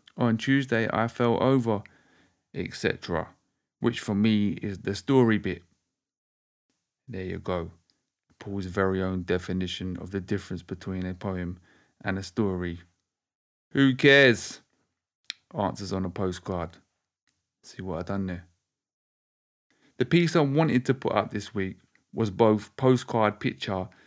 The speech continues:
and postcard detail, an amusing memory from secondary school that I've recently remembered about classroom chairs. Starting to put it together this week,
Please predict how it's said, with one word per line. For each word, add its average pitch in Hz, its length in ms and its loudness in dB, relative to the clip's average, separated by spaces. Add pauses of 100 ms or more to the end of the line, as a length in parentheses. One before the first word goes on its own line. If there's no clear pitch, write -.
(320)
and 123 220 4
postcard 107 640 0
detail, 104 560 -2 (480)
an 107 120 0
amusing 117 480 6
memory 113 360 4
from 107 220 -2
secondary 101 640 0
school 92 360 -6
that - 160 -4
I've 98 260 -2
recently 107 440 0
remembered 98 540 0 (260)
about - 400 -2
classroom 107 680 0
chairs. 90 500 -8 (720)
Starting - 380 4
to 117 60 6
put 113 180 2
it 110 120 0
together 117 360 4
this 107 260 -6
week, 104 240 -2